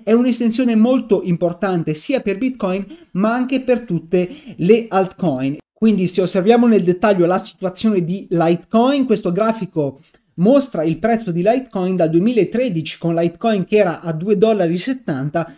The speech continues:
fino ad oggi duecentosei dollari all'incirca, e vediamo chiaramente che Litecoin, come tutto il mondo delle cripto, logicamente segue l'andamento di Bitcoin. Durante i bull market duemilatredici duemiladiciassette fa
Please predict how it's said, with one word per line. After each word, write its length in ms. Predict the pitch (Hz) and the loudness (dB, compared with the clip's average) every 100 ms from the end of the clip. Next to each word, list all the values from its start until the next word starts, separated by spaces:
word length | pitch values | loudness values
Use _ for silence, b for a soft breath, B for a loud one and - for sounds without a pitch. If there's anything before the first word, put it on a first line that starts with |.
| B _ | B _
fino 260 | 269 262 | 4 6
ad 140 | 254 185 | 4 4
oggi 320 | 165 165 185 | 4 2 -2
duecentosei 1000 | 180 208 - 214 208 226 220 196 165 180 | 0 0 2 2 2 0 -2 -2 -2 0
dollari 600 | 170 165 170 170 170 262 B B _ | 4 4 4 0 -2 -6 B B _
all'incirca, 760 | 202 196 185 - 160 143 160 | 2 2 0 -2 -4 -4 -2
e 80 | 170 | 0
vediamo 380 | 226 262 233 226 | 2 2 2 2
chiaramente 560 | 247 240 233 226 233 | 0 0 0 0 -4
che 420 | 233 233 185 135 B B B | -2 2 2 0 B B B
Litecoin, 640 | 170 175 170 - 240 180 | 0 0 0 0 2 0
come 300 | 165 175 175 | 0 0 0
tutto 280 | - 269 240 | 0 -2 2
il 80 | 185 | 2
mondo 280 | 214 214 165 | 2 2 2
delle 240 | 175 262 | 0 0
cripto, 360 | - 156 - 180 | -6 -8 -4 0
logicamente 600 | 190 196 220 214 202 202 | 0 0 0 0 0 -2
segue 420 | - 214 208 202 | 2 2 4 2
l'andamento 640 | 208 220 233 170 135 135 | 2 2 2 2 0 -4
di 200 | 160 156 | -4 0
Bitcoin. 480 | 208 208 - 170 147 | 0 0 -2 -2 0
Durante 340 | 156 208 214 208 | 2 2 2 0
i 60 | |
bull 180 | 170 170 | -2 0
market 440 | 175 220 269 262 | 0 0 -2 -4
duemilatredici 840 | 175 156 165 160 226 208 160 156 147 | 0 0 2 2 4 2 2 -6 -4
duemiladiciassette 800 | 151 175 170 175 175 - 208 165 | 0 2 2 0 -4 -4 -4 -6
fa 380 | - 196 147 | -6 -6 -6